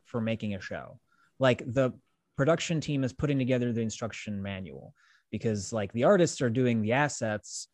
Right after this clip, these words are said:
but production has to put together the, the guide. It's like the, the guide to actually, you know, for the animation studio and, and, um, and whoever to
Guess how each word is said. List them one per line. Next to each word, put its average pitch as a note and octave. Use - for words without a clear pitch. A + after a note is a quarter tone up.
but -
production C3+
has A#2
to -
put C3+
together A#2
the, A2
the A2+
guide. G#2
It's A2
like A2+
the, B2
the C3
guide D3
to C3+
actually, A#2+
you E3
know, A#2+
for C3+
the C3
animation C3+
studio G#2+
and, G#2
and, G2+
um, F2+
and G#2+
whoever G#2+
to G2+